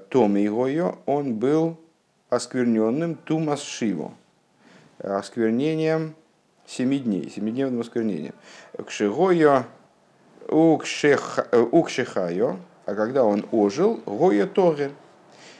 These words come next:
Э, л-, а когда он ож-, ожил,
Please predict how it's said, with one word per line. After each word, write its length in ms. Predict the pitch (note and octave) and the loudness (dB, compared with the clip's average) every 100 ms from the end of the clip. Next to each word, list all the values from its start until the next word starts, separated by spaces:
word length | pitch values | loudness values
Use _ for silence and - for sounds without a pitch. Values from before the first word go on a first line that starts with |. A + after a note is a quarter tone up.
| - | -12
Э, 720 | - A2 A2+ A2+ A2 A2 A2 | 2 6 8 8 8 8 6
л-, 280 | A2 A2+ F#2 - _ _ - - | 4 2 -2 -6 _ _ -20 -4
а 140 | - A2+ | 2 4
когда 340 | B2+ C#3 D3 | 4 4 4
он 200 | C3+ C3+ - | 2 0 2
ож-, 260 | B2+ A#2+ - | 2 0 0
ожил, 520 | C#3 C3 F#3 C4+ C4+ | 0 2 0 0 -2